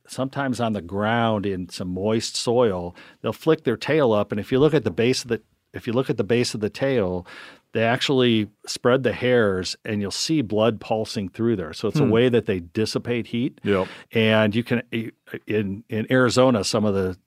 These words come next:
Speaker 1: the squirrel species that we have down there, like the Mexican fox squirrel, you know, they're, they're in a hundred and ten degree temperatures. And, you know, if you're out running around, you gotta get rid of that heat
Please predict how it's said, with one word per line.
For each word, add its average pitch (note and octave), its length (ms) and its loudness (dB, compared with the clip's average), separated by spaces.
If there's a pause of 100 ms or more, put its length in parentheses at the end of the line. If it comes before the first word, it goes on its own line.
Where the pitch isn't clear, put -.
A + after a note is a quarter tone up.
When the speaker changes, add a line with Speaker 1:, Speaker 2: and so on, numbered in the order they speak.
Speaker 1:
the G2 120 -8
squirrel G#2+ 400 0
species G2+ 480 -6
that G2 120 -8
we G2 100 -6
have G2 160 -4
down G2 240 -2
there, G2 160 0
like F#2+ 180 -2
the F#2+ 80 -6
Mexican F2+ 460 -8
fox G2+ 320 -2
squirrel, F2+ 460 -4 (280)
you - 80 -10
know, G2 80 -4
they're, A2+ 300 4
they're A2+ 300 -2 (100)
in - 100 -10
a F2+ 60 -12
hundred G#2+ 320 0
and F#2+ 80 -10
ten G#2+ 200 -2
degree F#2+ 320 -4
temperatures. F2 800 -6 (400)
And, G2 540 0 (200)
you A2+ 180 -12
know, F#2 100 -6
if - 140 -10
you're G2+ 160 4
out G2+ 180 2
running G2 280 0
around, F#2+ 480 0
you F#2+ 60 -8
gotta G2+ 220 2
get F#2 220 -6
rid G2 100 -2
of F2+ 60 -6
that E2 220 -8
heat F#2 240 -8